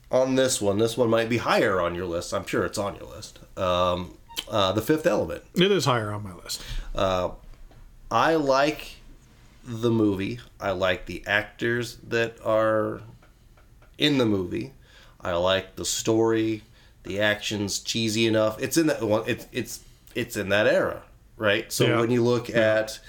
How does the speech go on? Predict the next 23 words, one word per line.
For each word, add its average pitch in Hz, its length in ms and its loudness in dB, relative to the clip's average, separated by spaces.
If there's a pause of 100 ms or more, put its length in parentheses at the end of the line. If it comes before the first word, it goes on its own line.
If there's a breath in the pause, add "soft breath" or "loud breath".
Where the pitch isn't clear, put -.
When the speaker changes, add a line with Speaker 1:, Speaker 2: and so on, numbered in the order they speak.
(380 loud breath)
Speaker 1:
uh, 101 440 4
Air 120 160 2
Force 120 260 0
One 113 260 2
was 101 220 0
ninety-seven, 104 1600 2 (420 loud breath)
uh, 104 220 2
Fifth 113 300 -2
Element 113 400 2
was 110 120 -2
ninety-eight. 104 920 0
There's 107 240 -2
others 131 420 2
in 117 160 2
that 113 160 4
era 113 340 4
as 98 320 0
well. 98 360 2
So, 107 100 -6
like, 98 240 0
it 135 180 -2
was 127 300 2
a, 104 560 2